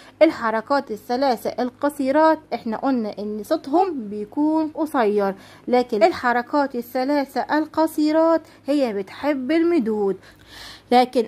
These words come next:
قبل ما نبدأ درسنا النهاردة لازم في البداية نوضح شروط المد. هي ايه شروط المد؟ اول حاجة المد يأتي في وسط الكلمة او في نهاية الكلمة.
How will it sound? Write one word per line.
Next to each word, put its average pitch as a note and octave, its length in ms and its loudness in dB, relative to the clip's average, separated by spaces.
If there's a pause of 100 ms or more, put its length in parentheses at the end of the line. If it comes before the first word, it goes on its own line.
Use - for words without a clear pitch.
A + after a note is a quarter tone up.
قبل F#4 300 6
ما B3+ 100 2
نبدأ C#4 380 0
درسنا A3 420 0
النهاردة C4+ 680 2 (280)
لازم D4+ 340 0
في C#4 100 -8
البداية C4+ 680 0
نوضح C4 760 2
شروط C#4+ 520 0
المد. C4+ 420 2 (400)
هي C4 220 6
ايه F4 340 2
شروط C#4 600 0
المد؟ C#4 460 2 (360)
اول F4 280 4
حاجة D#4 440 0 (100)
المد B3+ 440 0 (240)
يأتي D4+ 480 2
في A#3+ 280 -2
وسط D4+ 320 2
الكلمة F4 600 2 (300)
او D#4+ 200 6
في D4 300 2
نهاية C4 560 0
الكلمة. A#3+ 600 0